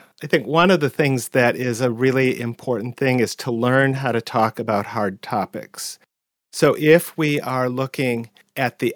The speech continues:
outside in terms of counting how many cultures are part of our congregation, rather than saying, "What does it mean to have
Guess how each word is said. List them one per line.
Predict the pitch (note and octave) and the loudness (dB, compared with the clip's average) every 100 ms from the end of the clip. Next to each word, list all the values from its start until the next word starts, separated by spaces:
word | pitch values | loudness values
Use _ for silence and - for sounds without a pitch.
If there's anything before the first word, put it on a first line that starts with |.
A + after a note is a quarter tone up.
| - | 0
outside | D#3+ G3 - - G2+ F#2+ A2 - | 2 2 0 -4 -2 -2 -6 -8
in | C3 | -10
terms | A#2 C#3 A#2 | -4 -2 -2
of | A#2+ | -6
counting | - D#3+ D#3+ D#3+ C3 | -6 -4 -2 -2 -2
how | D3 | 0
many | B2 A2 | 2 0
cultures | - C3+ B2+ B2+ G#2+ | 0 -2 0 -2 -2
are | G2+ | -2
part | - E3 E3 | -2 2 2
of | C#3+ | 2
our | G#2 | -2
congregation, | - G#2 G2+ G2 F#2+ - G2+ G2 | -4 -6 -6 -6 -6 -6 -6 -6
rather | G2+ A#2+ D3+ D3 C3 | 0 2 4 4 0
than | A#2 A2+ G#2+ | 0 -2 -4
saying, | - A2+ G#2+ G#2 _ _ - | -2 -2 -2 -8 _ _ 0
"What | C#3+ | 2
does | C#3+ C3 | 2 0
it | F#2 | -4
mean | B2+ D3 B2 F#2+ G#2 - - | 0 2 2 0 -4 -12 -14
to | C3 | -10
have | A#2 C3 A#2+ A#2 A2 - | -2 2 4 2 0 -8